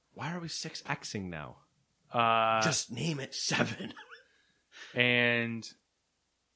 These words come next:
Speaker 2: uh,
Speaker 1: Xbox probably lost their mind when they heard
Speaker 2: What
Speaker 1: G D D R six X,
Speaker 2: what was
Speaker 1: 'cause
Speaker 2: it?
Speaker 1: they're
Speaker 2: It
Speaker 1: like,
Speaker 2: was like, t-, one of the cards was gonna have ten gigs of, of r-, ram on it. One was gonna have twelve and one was gonna have twenty.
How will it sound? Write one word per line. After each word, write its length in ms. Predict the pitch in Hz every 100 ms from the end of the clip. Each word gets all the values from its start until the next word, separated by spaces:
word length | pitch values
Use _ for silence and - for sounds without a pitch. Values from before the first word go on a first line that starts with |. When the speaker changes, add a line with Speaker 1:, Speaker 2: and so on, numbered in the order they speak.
| _ _ _ _ _ _ _ _ _ _ _ -
Speaker 2:
uh, 480 | 117 110 107 104 98 - _ _ _ _ _ _ _ _ _ _ -
Speaker 1:
Xbox 380 | 131 123 110 101
probably 280 | - 110 101
lost 440 | 98 98 98 101
their 160 | 101 90
mind 360 | 87 92 90 87
when 80 |
they 80 | 87
heard 120 | 87 87
Speaker 2:
What 60 |
Speaker 1:
G 120 | 98
D 120 | 92 92
D 140 | 92
R 120 | 92
six 440 | - - 95 90 - -
X, 200 | 90 107
Speaker 2:
what 120 | 120
was 80 | 147
Speaker 1:
'cause 60 | 165
Speaker 2:
it? 40 |
Speaker 1:
they're 20 |
Speaker 2:
It 20 | 156
Speaker 1:
like, 60 |
Speaker 2:
was 120 | 135 135
like, 220 | 110 -
t-, 100 | - - 131 - _ _
one 280 | 143 127 139
of 80 | 147
the 80 | 143
cards 360 | 139 135 131
was 180 | 120 110 - -
gonna 160 | 123 101
have 180 | 104
ten 260 | - 120 120
gigs 540 | 113 107 107 - - - _ _ _ _ _
of, 280 | 117 98 98 -
of 280 | 110 101 101
r-, 140 | 107 -
ram 340 | 117 107 101 101
on 180 | 95
it. 160 | 98 98 _ _ _ _
One 140 | 120 127
was 120 | 117
gonna 120 | 120
have 100 | 107
twelve 420 | - 117 110 117
and 100 | 110
one 100 | 101 104
was 100 | -
gonna 140 | 98
have 80 | -
twenty. 420 | - 101 87